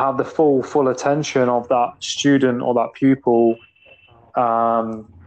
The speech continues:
because, you know, if they're on their device, they could probably go on their phone or they could be on the, watching a video whilst they're doing their learning kind of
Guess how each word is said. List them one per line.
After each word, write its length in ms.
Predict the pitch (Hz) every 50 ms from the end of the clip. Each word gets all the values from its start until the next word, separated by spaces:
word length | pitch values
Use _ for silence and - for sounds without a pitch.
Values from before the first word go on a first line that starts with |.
| - - - - - - _ _ _ - -
because, 360 | - 131 - 139 131 131 120
you 60 | 147 147
know, 60 | 127
if 100 | 113 -
they're 100 | 151 143
on 120 | 135 127
their 340 | 123 123 120 117 127 - -
device, 580 | 131 127 123 113 - 127 127 120 113 107 - -
they 100 | - 123
could 140 | 117 - -
probably 200 | - 123 120 120
go 160 | 113 - 120
on 120 | 113 113 110
their 120 | 107 101
phone 480 | - - - 139 139 139 139 143 139 131
or 160 | 120 107 107
they 100 | 104 107
could 200 | - - 123 104
be 100 | - 120
on 240 | 113 107 107 107 107
the, 320 | 107 104 104 104 104 101 98 _ _
watching 320 | - 127 107 - - 117 104
a 60 | 101
video 440 | 101 123 123 131 131 131 127 127 123
whilst 420 | 110 113 107 107 104 - - -
they're 180 | 110 104 101 -
doing 380 | - 123 113 110 110 110 107 107 _ _
their 160 | 117 107 104
learning 420 | 107 113 123 123 123 123 120 120
kind 240 | 117 - 123 117 117 120
of 140 | 117 117